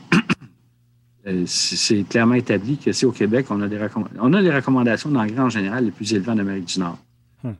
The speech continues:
Speaker 1: Il y a des exceptions, mais en général, on a, on avait jusqu'à très récemment, là, les recommandations les plus élevées en Amérique du Nord. Puis on était un des seuls, sinon le seul endroit où les représentants des compagnies siégeaient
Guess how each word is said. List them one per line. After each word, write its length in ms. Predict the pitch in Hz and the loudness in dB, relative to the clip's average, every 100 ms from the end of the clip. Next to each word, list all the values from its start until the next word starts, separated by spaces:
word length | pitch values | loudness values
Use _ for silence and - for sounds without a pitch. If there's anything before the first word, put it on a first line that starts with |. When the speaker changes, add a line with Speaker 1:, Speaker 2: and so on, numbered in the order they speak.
| - | 0
Speaker 1:
Il 60 | |
y 20 | 107 | 2
a 40 | |
des 180 | 110 104 | 4 2
exceptions, 420 | 107 98 - 131 - | 0 -6 -6 -8 -4
mais 60 | 117 | 0
en 80 | 113 | 2
général, 460 | 123 120 117 165 | 2 2 0 0
on 160 | 127 104 | -2 -2
a, 60 | 98 - _ _ _ _ _ _ _ _ | -6 -10 _ _ _ _ _ _ _ _
on 220 | 104 104 | 0 2
avait 220 | 110 120 | 2 2
jusqu'à 300 | 117 113 123 | 0 -2 -2
très 200 | 104 110 | -2 -2
récemment, 400 | 107 101 95 98 | -2 -2 -4 -4
là, 100 | 139 151 127 | -6 -8 -8
les 120 | 110 | -6
recommandations 680 | 107 101 110 110 104 - 139 | -4 -2 0 0 -4 -6 -4
les 120 | 110 | -4
plus 240 | - 104 | -4 -4
élevées 180 | 104 113 | -4 -2
en 60 | 120 | -2
Amérique 260 | 104 101 98 | -2 -6 -8
du 140 | 95 | -6
Nord. 260 | 101 120 101 | -4 -4 -6
Puis 80 | - | -4
on 80 | 101 | -2
était 320 | 101 127 123 - _ _ _ _ _ - | 0 0 -2 -4 _ _ _ _ _ 0
un 120 | 147 | 2
des 140 | 127 | 2
seuls, 360 | 104 - 147 143 | 2 0 0 0
sinon 320 | - 110 107 | -2 -2 0
le 100 | 101 | -2
seul 240 | 90 127 120 | -4 -4 -2
endroit 500 | 101 90 - 139 151 _ | -2 -4 -6 -8 -8 _
où 120 | 120 | 0
les 380 | 123 110 107 104 117 - - | 2 2 0 -2 -6 -14 -10
représentants 540 | 104 98 107 107 131 | -8 -4 -2 -2 0
des 80 | 135 | 0
compagnies 480 | 113 98 98 98 135 | 0 -4 -4 -2 -2
siégeaient 600 | 131 - 113 101 135 127 | 0 2 2 2 -2 -4